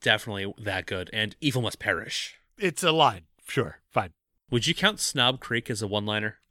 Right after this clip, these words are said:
Speaker 2: I would not. It's a very good gag.
Speaker 1: Okay. Point two five it is. And then finally, impact on the genre.
Speaker 2: It's starting at a zero.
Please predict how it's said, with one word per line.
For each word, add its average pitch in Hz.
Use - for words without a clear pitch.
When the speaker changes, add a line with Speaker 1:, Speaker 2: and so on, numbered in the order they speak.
Speaker 2:
I 156
would 139
not. 160
It's -
a 123
very 135
good 120
gag. 101
Speaker 1:
Okay. 107
Point 156
two 156
five 127
it 110
is. 101
And 127
then 139
finally, 165
impact 131
on 110
the 104
genre. 90
Speaker 2:
It's -
starting 208
at 170
a 147
zero. 104